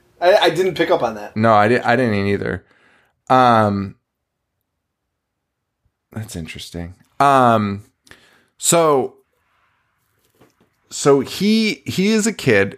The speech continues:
Speaker 2: that was burned, <laughs> burned and, I guess, blinded severely with fireworks. Okay. Here is,
Speaker 1: Yes.
Speaker 2: here is their connection. <laughs> Ready?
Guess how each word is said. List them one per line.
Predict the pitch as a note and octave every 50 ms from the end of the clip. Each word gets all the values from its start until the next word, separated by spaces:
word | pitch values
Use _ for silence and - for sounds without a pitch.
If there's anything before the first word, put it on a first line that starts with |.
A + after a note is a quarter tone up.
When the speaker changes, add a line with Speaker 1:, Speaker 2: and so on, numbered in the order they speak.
| _
Speaker 2:
that | A#2 A2+ A#2 A2 F2+ A2
was | A#2 G#2 G2
burned, | F#2 - - A#2 A#2+ B2 B2 B2+ A#2+ - - - - - - - - - - - _ - -
<laughs> | - _ - E3 E3+ D#3+ D3 B2 A#2 - - _
burned | - - A#2+ A#2 C3 C3 C#3 C#3+ D3 C#3+ C#3+ D3 C#3+ C#3 - - _ _ _ _
and, | - B2 A#2+ A2+ A2 G2+
I | - A2+
guess, | A2 F#2 A2+ A2 G#2 G#2+
blinded | - - G2+ G2+ G#2 G#2+ G#2+ G#2+ G2 G#2 G2 -
severely | - - G2 F2 G2 F#2+ G2 F#2+ F#2 F#2+
with | F2+ E2 F2+ F2
fireworks. | - - - - - G1+ - - - - - - - - - - - - - _ _ _ _ _ _ _ _ _ _ _ _
Okay. | - A2+ G2+ G#2+ - - - - - _ _ _ _ _ _
Here | A#2 A2+ A#2+ B2+ B2+ C3 C#3+ D3+ -
is, | - B2 C3 B2 A#2+ A#2+ A2
Speaker 1:
Yes. | - - - - - - -
Speaker 2:
here | - - - B2 C3 C#3 C#3+ C#3+
is | - B2 B2 A#2 G#2+ G#2 F#2+
their | G#2+ A2 G#2+ G#2
connection. | G#2+ - - G#2+ G2+ F#2+ F#2+ - - - - F#2 F2 -
<laughs> |
Ready? | - G2 G#2+ - - - - G#2+ - -